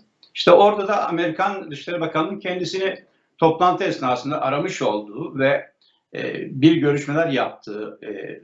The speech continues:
yine Yunan Dışişleri Bakanı tarafından açıklanıyor. Dolayısıyla işin içinde bir Amerikan, e, şeyi var, hamlesi var. E, bu Amerikan hamlesinin altındaki motiv ne? E, işte o noktayı doğru tahlil etmemiz lazım.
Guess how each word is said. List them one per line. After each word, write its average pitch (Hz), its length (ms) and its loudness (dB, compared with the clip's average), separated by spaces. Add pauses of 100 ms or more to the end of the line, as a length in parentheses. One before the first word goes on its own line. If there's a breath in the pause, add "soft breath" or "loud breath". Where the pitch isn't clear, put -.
yine 131 400 2 (440)
Yunan 127 240 0
Dışişleri 123 280 -4
Bakanı 127 280 -2
tarafından 135 300 0
açıklanıyor. 170 800 -2
Dolayısıyla 180 800 -2 (220)
işin 202 240 -6
içinde 180 260 -2
bir 185 60 2
Amerikan, 180 640 -2 (160)
e, 110 380 -10
şeyi 135 260 -2
var, - 180 4
hamlesi 135 420 -4
var. - 260 -2 (680)
E, 160 60 -10
bu 165 120 6
Amerikan 175 340 4
hamlesinin 196 540 -2
altındaki 170 440 -2
motiv 156 420 -2
ne? - 360 -4 (460 loud breath)
E, 127 240 0 (400)
işte 160 480 2
o 208 260 2
noktayı 123 520 -2
doğru 120 300 -6
tahlil 110 360 -4
etmemiz 107 360 -12
lazım. 101 460 -2